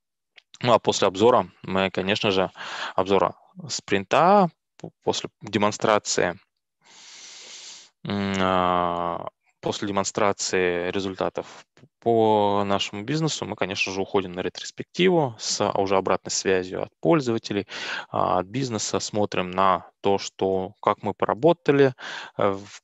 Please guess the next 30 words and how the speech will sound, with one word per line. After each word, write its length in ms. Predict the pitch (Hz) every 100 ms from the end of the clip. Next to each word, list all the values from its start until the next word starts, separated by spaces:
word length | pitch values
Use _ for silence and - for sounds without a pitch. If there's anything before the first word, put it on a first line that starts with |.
| -
вместе 460 | 98 107 104 -
в 100 | 101 -
паре 240 | 104 101
с 100 | -
разработчиками, 800 | 101 98 95 92 120 - - 98
какие 260 | - - 107
тесты 340 | - - -
успели 320 | - 120 110
написать, 460 | 104 101 - - 98 -
не 260 | 101 101
успели 360 | 101 - 120 120
написать. 460 | 104 95 - - -
Смотрим 440 | - 104 101 95 - -
на 80 | 101
наши 260 | 101 95 98
метрики 400 | 101 - - -
качества, 440 | 107 131 - -
которые 400 | - - 107 104
заранее 400 | 98 101 101 101 98
были 240 | 101 98
нами 340 | 95 95 95 - - -
предусмотрены, 720 | - 98 - 104 98 95 95
выбраны 440 | 95 101 - 95
ещё 280 | 95 - 95 - -
на 120 | 95
планировании. 720 | - 98 101 101 92 90 90 - - -
Смотрим 480 | - - 107 107 95
на 200 | 92 92
проблемы 500 | 87 - 92 95 92 90
тестирования, 880 | - - - 147 143 139 135 127